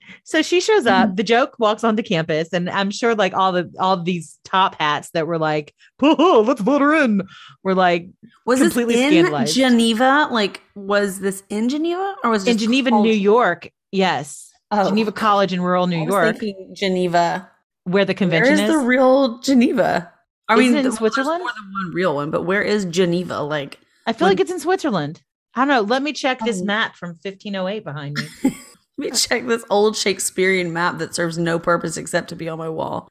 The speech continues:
Speaker 2: I'll go check that fake plant behind me.
Speaker 1: Yeah, go check your fake plant. Is it on your letterboard?
Speaker 2: No.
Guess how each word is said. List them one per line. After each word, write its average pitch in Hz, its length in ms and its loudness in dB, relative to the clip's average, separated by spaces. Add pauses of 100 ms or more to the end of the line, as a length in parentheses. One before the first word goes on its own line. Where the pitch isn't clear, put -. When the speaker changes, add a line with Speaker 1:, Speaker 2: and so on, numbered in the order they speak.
(120)
Speaker 2:
I'll 175 100 -6
go 175 80 -4
check 175 280 -8
that - 160 -10
fake - 240 -8
plant - 280 -18
behind 170 220 -14
me. 190 120 -16
Speaker 1:
Yeah, 196 220 0
go 190 120 -2
check 190 220 -2
your 185 80 -8
fake 160 220 -6
plant. 139 260 -6 (640)
Is 196 160 0
it 226 60 2
on 226 140 2
your 226 120 2
letterboard? 202 560 0 (440)
Speaker 2:
No. 151 240 -14